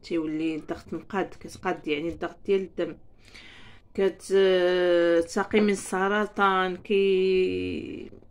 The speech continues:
يقوي المناعه، كيحي، كيس-، كيس-، يس-، يسكل الالم، كيحي، يقل من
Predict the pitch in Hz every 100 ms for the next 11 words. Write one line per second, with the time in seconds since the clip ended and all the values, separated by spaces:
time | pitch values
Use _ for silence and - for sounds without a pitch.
0 | - 190 - 214 214 196 190 190 202 226
1 | 190 190 180 - - - - 220 208 208
2 | 202 196 - 220 214 208 196 190 185 -
3 | 220 - - 196 190 185 - - 196 226
4 | 262 233 - - 233 220 214 - - 214
5 | - - 269 - 226 247 220 208 190 190
6 | - 185 - 247 214 185 - 311 240 214
7 | 196 185 165